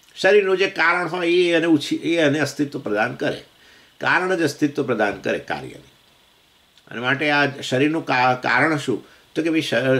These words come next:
શરીરનું કારણ આમ તમે જોતા જાઓ, કે શરીર એટલે પંચમહાભૂતો.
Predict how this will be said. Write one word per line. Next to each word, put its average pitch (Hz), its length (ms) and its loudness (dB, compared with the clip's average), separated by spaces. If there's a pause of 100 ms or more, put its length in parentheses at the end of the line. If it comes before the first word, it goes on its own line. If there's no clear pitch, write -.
શરીરનું 139 420 0
કારણ 120 280 0
આમ 117 160 -4
તમે 113 220 -10
જોતા 104 340 -4
જાઓ, 82 200 -6 (640)
કે 87 140 -14 (600)
શરીર 110 280 -10
એટલે 110 160 -8
પંચમહાભૂતો. 95 840 -8